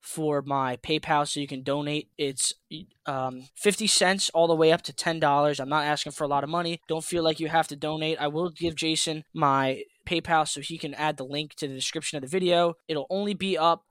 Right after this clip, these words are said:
for, I think, two months. If you don't want me to shower, please donate that money. It's going to a good cause. Uh, one hundred percent of the money is going to me, and then I'll divvy it out myself.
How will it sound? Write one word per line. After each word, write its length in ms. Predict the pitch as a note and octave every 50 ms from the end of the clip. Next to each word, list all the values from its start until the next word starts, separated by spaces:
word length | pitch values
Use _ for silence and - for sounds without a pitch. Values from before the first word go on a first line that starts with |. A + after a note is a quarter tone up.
| _ _ -
for, 240 | - - - D#3+ C#3+
I 120 | C#3 C3
think, 420 | C#3 - - D#3+ D3 C#3 - - - _ _ -
two 180 | - - G#3 G3
months. 480 | E3+ E3+ E3+ E3+ F3 - - - - - _ _ _ _ _ _ _ _ -
If 100 | C3+ C#3+
you 80 | E3+ E3+
don't 140 | F3+ G3 G3+
want 160 | G3+ G3+ G3+
me 60 | F#3+
to 60 | F3 E3+
shower, 480 | - - F3+ E3 E3 E3 F3 F3 E3+ _ -
please 540 | - F3+ F#3 G3 F#3+ G3 F#3 - - - - _ _ _ _ _ -
donate 280 | F#3 F3+ F3+ F3+ E3+ -
that 140 | F#3 E3+
money. 300 | D#3 E3 E3+ E3 E3+ E3
It's 140 | D3+ D3 -
going 220 | - F#3+ F#3 F#3+ F#3
to 140 | - F#3 F3
a 40 | E3
good 220 | C#3+ E3+ E3 D#3
cause. 520 | - - F3 D#3 D#3 D#3 D3+ D3+ C#3+ - B2+ B2 -
Uh, 280 | E3 D3+ C#3 C#3 C#3 - _ _ -
one 240 | - D#3+ D#3+ F#3+ G3
hundred 280 | F#3+ G3 F#3 - F#3+
percent 300 | E3 E3+ - - F#3+ F3
of 80 | E3+ D#3
the 60 | C#3+ C#3+
money 380 | C#3 D3+ D3+ D#3 D#3+ D#3+ D3+ _ _ _ -
is 280 | D3+ D3 - - - - _ _ -
going 220 | E3+ D#3+ D#3+ D#3
to 100 | - -
me, 360 | D3 D3+ E3 E3 D#3+ D#3+ D#3 - _ _ _ _ _ -
and 140 | - D3+ D3
then 160 | D3 C#3+ C#3
I'll 140 | C3+ B2+ D3+
divvy 240 | D3 C#3 D#3+ C#3+ D3+
it 60 | D3
out 120 | D3 D3 C#3
myself. 580 | C#3 C#3 - - - D3+ D3 D3 C#3 - -